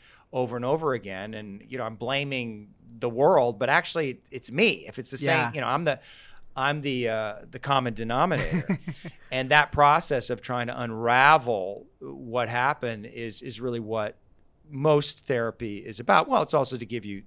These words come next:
Speaker 1: strategies to compensate for it. And that, that process is, is very, it can be very difficult. And it's asking us to confront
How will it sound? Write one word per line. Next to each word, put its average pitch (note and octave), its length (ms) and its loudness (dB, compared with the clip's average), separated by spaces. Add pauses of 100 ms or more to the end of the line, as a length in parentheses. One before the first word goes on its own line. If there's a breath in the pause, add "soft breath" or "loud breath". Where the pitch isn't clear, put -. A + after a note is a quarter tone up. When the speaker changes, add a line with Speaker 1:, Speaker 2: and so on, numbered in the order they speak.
Speaker 1:
strategies A#2 680 -4
to - 100 -10
compensate B2 600 -6
for F2 260 -8
it. - 80 -14 (640 loud breath)
And C3+ 200 -4
that, D3 180 0
that D3 180 6
process C#3 480 0
is, - 220 -8
is C3 220 -10
very, C3 540 -2 (220)
it - 300 -18
can F3+ 320 4
be B2 320 0
very B2+ 220 -2
difficult. B2+ 580 -4 (600 soft breath)
And B2 160 -2
it's B2 120 -2
asking C3 640 0
us A#2 280 -4
to A#2+ 480 -8
confront C3 720 -4